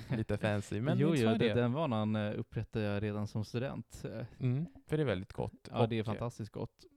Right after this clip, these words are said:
Speaker 2: mm.
Speaker 1: Men om man vill använda det i ma-, alltså utöver den söta matlagningen så går det ju, eh, perfekt att göra en scallopina alla marsala, så att man, eh, bankar ut, eh, en, eh, kyckling eller, eh, ytterfläskfilé.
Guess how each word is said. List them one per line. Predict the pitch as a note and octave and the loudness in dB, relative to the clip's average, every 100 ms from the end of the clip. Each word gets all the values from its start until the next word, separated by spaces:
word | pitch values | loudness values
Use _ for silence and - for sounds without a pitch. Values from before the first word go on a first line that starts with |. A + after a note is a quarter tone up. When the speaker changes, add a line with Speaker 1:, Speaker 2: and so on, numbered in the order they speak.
| - | -8
Speaker 2:
mm. | A2+ E3+ | -8 -6
Speaker 1:
Men | C#3+ C3 | -4 -2
om | B2 | 2
man | A#2+ | 2
vill | A#2+ | 2
använda | A#2+ G#2+ A2+ | 0 0 0
det | D3+ | 0
i | |
ma-, | A2 G#2 G#2+ A#2 | 2 2 0 -4
alltså | A2 A2+ A2 A2 | -4 -2 -2 -2
utöver | - A2+ D#3 D3 | -6 -4 -2 -2
den | G#2+ | -2
söta | G2+ - G2+ - | -2 -2 -2 -2
matlagningen | B2 G2+ - G2+ G2 A2 | -2 -2 -2 -4 -4 -8
så | - A#2+ | -8 -2
går | C#3+ G3+ | 0 0
det | - | -4
ju, | - - _ _ _ - | -6 -10 _ _ _ -8
eh, | C3 | -6
perfekt | A#2+ C#3+ - F3 - | -2 -2 0 -4 -2
att | A2 | -2
göra | A2 G#2 G2 | 2 2 2
en | G2 G2 | 0 -4
scallopina | - A#2 G#2+ A#2+ B2+ F#2+ | -6 -2 0 0 -2 -2
alla | G2 | -2
marsala, | G2 - - G#2+ | -4 -4 -6 -6
så | B2 | -6
att | D3 | -6
man, | D#3+ C#3+ B2 A#2 | -4 -2 0 -2
eh, | A2+ | -2
bankar | G#2 A2+ - | -2 -4 -2
ut, | G#2+ G#2 _ - | -2 -2 _ -4
eh, | G#2 G2 F#2+ - _ _ _ _ - | -2 -2 -4 -8 _ _ _ _ -8
en, | G#2+ | -6
eh, | G2 G2+ G2 G2 | -4 -4 -4 -4
kyckling | G#2+ B2+ - - A#2 G#2 G#2 | -2 -2 -4 -6 -4 -4 -2
eller, | G#2 G#2 G2+ G2 G2 F#2+ G2+ F#2+ F#2 F2+ F2 | -2 -2 -2 -2 -2 -2 -2 -2 -2 -4 -6
eh, | E2+ - - - | -10 -14 -20 -14
ytterfläskfilé. | A#2+ - - G2+ - C#3+ F3 | -12 -8 -6 -6 -6 -6 -6